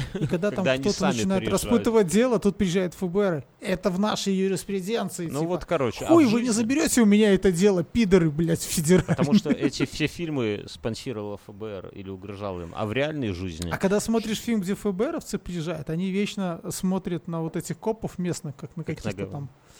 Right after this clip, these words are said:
Speaker 2: Не, ну,
Speaker 1: Ну
Speaker 2: а
Speaker 1: да,
Speaker 2: неудивительно,
Speaker 1: знаете,
Speaker 2: да, вот
Speaker 1: э, как
Speaker 2: облажались
Speaker 1: это,
Speaker 2: чуть-чуть.
Speaker 1: э, реднеков каких-то таких тупых.
Speaker 2: Не, ну,
Speaker 1: То
Speaker 2: а
Speaker 1: есть, что,
Speaker 2: серьезно,
Speaker 1: что
Speaker 2: вот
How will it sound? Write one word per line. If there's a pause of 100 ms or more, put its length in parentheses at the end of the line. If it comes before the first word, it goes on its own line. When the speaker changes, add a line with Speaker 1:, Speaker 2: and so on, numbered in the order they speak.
Speaker 2:
Не,
ну,
Speaker 1:
Ну
Speaker 2:
а
Speaker 1:
да,
Speaker 2:
неудивительно,
Speaker 1:
знаете,
Speaker 2:
да,
вот
Speaker 1:
э,
как
Speaker 2:
облажались
Speaker 1:
это,
Speaker 2:
чуть-чуть.
Speaker 1:
э,
реднеков
каких-то
таких
тупых.
Speaker 2:
Не,
ну,
Speaker 1:
То
Speaker 2:
а
Speaker 1:
есть,
что,
Speaker 2:
серьезно,
Speaker 1:
что
Speaker 2:
вот